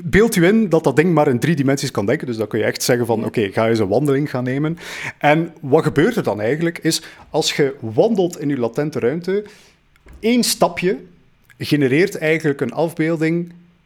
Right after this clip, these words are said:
Speaker 1: die bijna gelijk is aan waar dat je van vertrokken bent, maar met een lichte variatie.
Speaker 2: Oh ja.
Speaker 1: Je zou bijvoorbeeld kunnen zeggen, eh, begin bij paard,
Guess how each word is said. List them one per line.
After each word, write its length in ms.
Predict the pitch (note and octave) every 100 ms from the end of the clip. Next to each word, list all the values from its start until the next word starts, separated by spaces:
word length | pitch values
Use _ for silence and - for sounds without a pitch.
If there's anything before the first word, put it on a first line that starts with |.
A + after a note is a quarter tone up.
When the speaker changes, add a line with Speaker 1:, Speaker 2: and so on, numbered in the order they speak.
| _ G2+
Speaker 1:
die 480 | B2 C#3 C3+ C#3 _ _ _ _ _ _ _ _ _ _ _ _ _ _ _ _ _ _ _ -
bijna 480 | G2+ E3 G#3+ A#3+
gelijk 400 | E3+ C#3+ C3+ D#3+
is 400 | A#2+ G#2 - - _ _ _
aan 200 | C3 A#2+
waar 140 | A#2
dat 120 | A#2 G#2+
je 80 | G#2
van 120 | G2
vertrokken 340 | - C#3+ D#3+
bent, 220 | C#3+ D3+
maar 260 | C3 C3 C3+ -
met 160 | B2+ A#2+
een 80 | A#2+
lichte 260 | D#3+ -
variatie. 600 | B2+ A#2 G#2 G2 G2 -
Speaker 2:
Oh 80 | D4
ja. 60 | A3+ G#3 -
Speaker 1:
Je 80 | C3
zou 120 | E3
bijvoorbeeld 260 | A3+ F3+ F#3+
kunnen 180 | F3 C3
zeggen, 420 | D#3+ F#3+ A#3 A#3 - -
eh, 180 | B2+ A#2+ A#2+ A2+
begin 640 | D3+ F#3+ G#3+ C#3+ F2 - - _ _ A2+
bij 160 | B2
paard, 600 | - - C3+ G3 - -